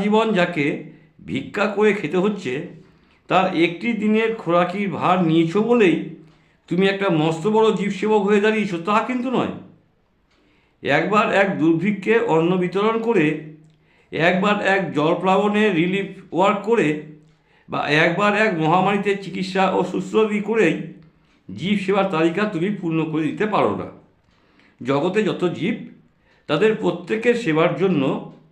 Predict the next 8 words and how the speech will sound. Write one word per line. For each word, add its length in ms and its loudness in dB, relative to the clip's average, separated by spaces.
ততটি 420 -2
পৃথক 300 -2
ভঙ্গি। 580 -4
ক্ষুধার্তকে 540 2
যখন 320 2
সেবা 240 2
করতে 300 -2
যাবে, 300 2